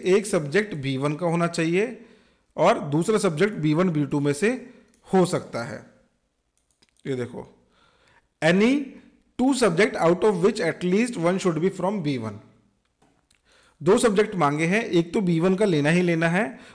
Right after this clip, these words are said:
और दूसरा बी वन और बी टू में से एक हो सकता है, वो कहाँ पे मिलेगा आपको,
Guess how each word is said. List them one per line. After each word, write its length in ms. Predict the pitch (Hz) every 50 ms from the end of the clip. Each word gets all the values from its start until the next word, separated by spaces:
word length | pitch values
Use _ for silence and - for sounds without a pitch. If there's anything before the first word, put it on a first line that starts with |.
| - _
और 80 | 165 151
दूसरा 360 | 147 170 185 185 - 233 262
बी 220 | 240 190 185 175
वन 160 | 165 180 208 220
और 100 | 220 190
बी 160 | 151 156 156
टू 160 | 147 160 156
में 140 | 151 151 147
से 360 | 147 - 214 269 285 - -
एक 220 | - 156 175 170 -
हो 160 | - 147 139
सकता 400 | 131 139 120 113 - - 120 110
है, 280 | 113 107 101 - - - _ _ - - _ _ _
वो 120 | 147 165 185
कहाँ 160 | 185 180 180
पे 100 | 185 190
मिलेगा 360 | 185 185 180 185 190 196 202
आपको, 520 | 190 180 185 - - 214 254 262 247 -